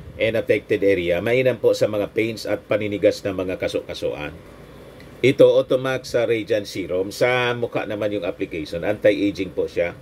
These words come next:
You will look ten years younger than your age. Sa mga cancer patients naman po, baka lang gusto ninyo itong itry. Ningxia Red Mix Fruit Drink. Hindi man po siya gamot,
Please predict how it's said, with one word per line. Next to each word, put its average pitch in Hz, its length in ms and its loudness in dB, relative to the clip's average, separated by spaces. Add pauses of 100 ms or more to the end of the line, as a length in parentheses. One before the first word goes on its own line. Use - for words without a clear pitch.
(120)
You 120 200 2
will 131 160 2
look 123 200 4
ten 110 200 -2
years 104 280 0
younger 95 320 2
than 82 200 -2
your 78 160 -4
age. 76 440 -10 (200)
Sa 131 200 6
mga 143 280 0
cancer 123 400 2
patients 107 520 -4
naman 123 240 -4
po, 110 240 -2
baka 104 320 0
lang 101 160 0
gusto 104 280 0
ninyo 95 320 -2
itong 87 240 -6
itry. 85 480 -4
Ningxia 120 480 2
Red 113 200 4
Mix 104 240 -10
Fruit 87 240 -6
Drink. 90 320 -8
Hindi 120 280 0
man 127 200 0
po 95 120 0
siya 92 160 -2
gamot, 104 320 -2